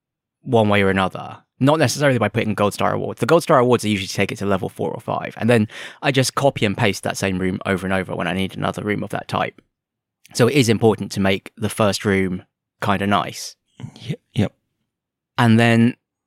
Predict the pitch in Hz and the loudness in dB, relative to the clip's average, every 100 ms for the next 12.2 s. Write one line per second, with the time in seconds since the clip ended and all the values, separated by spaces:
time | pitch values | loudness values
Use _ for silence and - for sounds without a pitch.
0 | _ _ _ _ - 135 - 185 175 147 | _ _ _ _ -6 -2 0 0 0 0
1 | 175 - - 113 107 104 - _ _ _ | 0 -2 -2 4 4 4 0 _ _ _
2 | 127 139 165 113 95 92 92 87 90 - | 0 2 2 2 2 2 0 -2 -4 -4
3 | 139 131 _ _ - 135 - - 175 180 | -2 -2 _ _ -4 -2 -2 -2 2 2
4 | 180 160 156 190 113 80 120 156 190 175 | 2 2 2 0 -2 -2 -2 0 2 4
5 | 135 120 135 147 143 131 135 135 104 - | 4 2 4 6 6 4 2 2 0 -4
6 | - - - - - - - - 175 202 | -8 -10 -12 -20 -18 -16 -10 2 4 4
7 | 175 151 220 294 - 208 185 202 180 160 | 4 4 4 2 2 2 4 4 4 4
8 | 180 151 117 107 107 110 - - - - | 2 2 2 4 2 2 -4 -14 -20 -20
9 | _ _ _ _ _ - 233 285 240 247 | _ _ _ _ _ -2 0 0 0 0
10 | 165 160 160 165 156 - 147 143 - - | 0 2 0 2 2 4 4 4 0 0
11 | 139 147 151 151 156 139 143 131 120 123 | 4 4 2 0 0 0 2 2 2 2
12 | 120 - | 0 -4